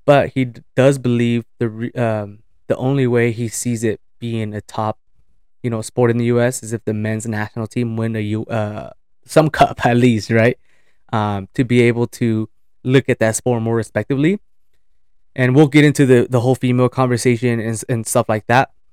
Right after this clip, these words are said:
um, later on, 'cause it, somebody else sent me that, so I'd, I'd love to cover that as well. But, um, he also thinks that the, the way that Europe,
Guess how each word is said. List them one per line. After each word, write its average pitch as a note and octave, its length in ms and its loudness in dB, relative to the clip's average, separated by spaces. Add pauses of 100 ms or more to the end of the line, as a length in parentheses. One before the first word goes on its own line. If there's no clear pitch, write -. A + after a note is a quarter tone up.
um, A2+ 180 -4
later A#2+ 240 4
on, D3 160 0
'cause A#2+ 220 -10
it, A#2 180 -14
somebody A#2 320 0
else A2 140 0
sent A#2 160 -6
me A#2 80 0
that, A#2+ 240 0
so A2 160 -2
I'd, G#2+ 140 -6
I'd A2+ 120 -2
love A2 200 -2
to G#2 100 -10
cover A2+ 220 -2
that A2 140 0
as G#2 100 -4
well. B2 180 0
But, A#2 240 0 (920)
um, G#2 520 -4 (800)
he C#3 160 2
also C#3+ 260 4
thinks B2 380 -4
that A2 280 -4 (1900)
the, C#3+ 180 2
the C3 180 0
way C#3 160 6
that C#3 120 6
Europe, B2+ 340 4